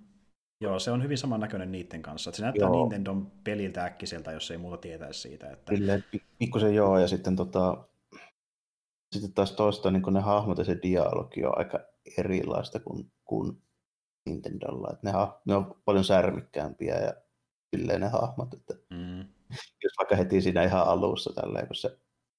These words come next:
Speaker 2: aivan jumalten kodin se riisivarasto palaa siellä, kun lyhty kaatuu, kun se Sakuna jahtaa niitä ihmisiä, jotka vahingossa kävelee sinne, niin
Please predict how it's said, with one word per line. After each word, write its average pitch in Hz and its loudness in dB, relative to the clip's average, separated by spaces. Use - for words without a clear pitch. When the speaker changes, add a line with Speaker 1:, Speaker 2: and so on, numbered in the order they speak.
Speaker 2:
aivan 95 0
jumalten 95 2
kodin 92 0
se - -4
riisivarasto 95 2
palaa 76 2
siellä, - -2
kun - -2
lyhty 95 0
kaatuu, - 0
kun - -8
se - -6
Sakuna - -2
jahtaa 90 0
niitä 95 0
ihmisiä, - -4
jotka - -4
vahingossa 82 0
kävelee 78 -4
sinne, - -10
niin 117 -6